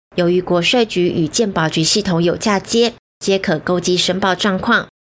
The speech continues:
一般的医疗院所鲜少会漏报，但像是自费收入或者是非健保的收入，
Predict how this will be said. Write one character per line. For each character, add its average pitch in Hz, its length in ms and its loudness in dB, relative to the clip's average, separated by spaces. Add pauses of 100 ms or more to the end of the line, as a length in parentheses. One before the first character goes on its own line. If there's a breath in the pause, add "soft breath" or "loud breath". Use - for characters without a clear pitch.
(280)
一 294 100 0
般 302 220 0
的 269 80 2
医 269 180 0
疗 196 220 2
院 240 280 2
所 180 240 -2
鲜 185 240 0
少 175 220 0
会 180 180 0
漏 175 220 2
报， 185 300 -2 (400)
但 226 180 0
像 226 220 2
是 233 120 2
自 240 200 0
费 240 180 0
收 247 240 2
入 269 300 2
或 220 120 -2
者 185 160 -2
是 190 140 -2
非 196 240 0
健 196 320 0
保 151 160 0
的 160 80 0
收 208 240 2
入， 214 220 2